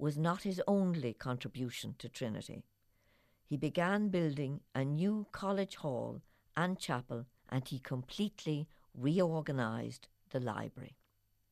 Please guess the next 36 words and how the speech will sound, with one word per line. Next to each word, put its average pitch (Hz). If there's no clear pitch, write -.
And 196
it 220
was 214
while 262
he 247
was 185
reorganizing 147
the 127
library 139
in 113
Trinity 113
that 127
he 131
discovered 170
that 147
under 214
the 190
statutes 226
of 170
the 160
college, 120
the 131
library 147
was 143
not 170
open 135
to 131
the 123
public. -
It 151
was 147
only 220
open 156
to 147
the 135
provost 156